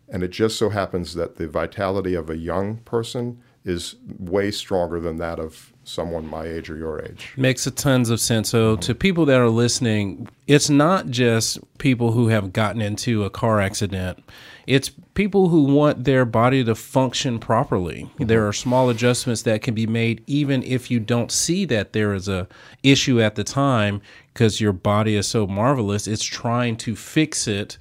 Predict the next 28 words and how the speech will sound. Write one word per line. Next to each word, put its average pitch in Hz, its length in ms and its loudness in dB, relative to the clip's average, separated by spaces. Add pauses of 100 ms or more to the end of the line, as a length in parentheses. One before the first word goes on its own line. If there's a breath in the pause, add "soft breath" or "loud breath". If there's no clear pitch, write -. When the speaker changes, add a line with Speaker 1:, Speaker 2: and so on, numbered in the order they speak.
(260 loud breath)
Speaker 2:
You 131 120 2
Speaker 1:
Mm-hmm. 123 40 2
Speaker 2:
just 123 200 -2
make 113 200 0
sure 107 420 -2
to 101 200 -6
maintain 101 600 -2
it, 98 200 -2
and 101 240 -4
if 104 200 -4
there 101 200 -2
is 104 200 -2
an 98 100 -4
adjustment 95 540 -6
that 98 260 -8 (340 loud breath)
Speaker 1:
Yeah. 85 280 -10
Speaker 2:
needs 131 460 4
to 135 100 2
be 123 120 4
made 110 440 0
before 135 580 4
the 110 160 2
pain 143 460 -2
comes, 95 640 -4
you 110 180 -2
can 107 160 -4
Speaker 1:
Yeah. 110 60 0
Speaker 2:
actually 101 420 -4